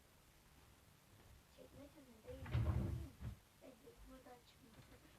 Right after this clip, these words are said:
Arkadaşlar bu arada, umarım sesim geliyordur şu an. Bir dakika. <clears throat> Bu arada arkadaşlar, sizlere bomba bir haberim var. Ee,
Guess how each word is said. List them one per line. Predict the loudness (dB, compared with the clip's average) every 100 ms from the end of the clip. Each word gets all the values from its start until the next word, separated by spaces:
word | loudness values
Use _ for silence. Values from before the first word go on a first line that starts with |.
| -12 -2 2 4 4 6
Arkadaşlar | 8 10 10 10 8 6 4 4
bu | 4
arada, | 4 6 6 6 4 2 2 -8 -18 -16 -10
umarım | -8 -8
sesim | -10 -12 -12 -6
geliyordur | -6 -6 -8 -8
şu | -4
an. | -4 -4 0 2 4 6 10
Bir | 10 8
dakika. | 2 -2 -4 -8 -16 0
<clears throat> | 2 2 0 -10 -20 -20 -18 2
Bu | 12
arada | 12 12 10
arkadaşlar, | 8 8 6 8 10 10 10 0 -20 -20 -20 -20 -20 -20 -18 -6
sizlere | 0 12 12 12
bomba | 8 6 8 8
bir | 8
haberim | 8 8 8 6 4 2
var. | 0 -2 -12 -12 -14 -14 -20 -14 -14 -14 -20 -20 -20 -20 -20 -20 -20 -20 -20 -20 -6
Ee, | 2 2 2 -2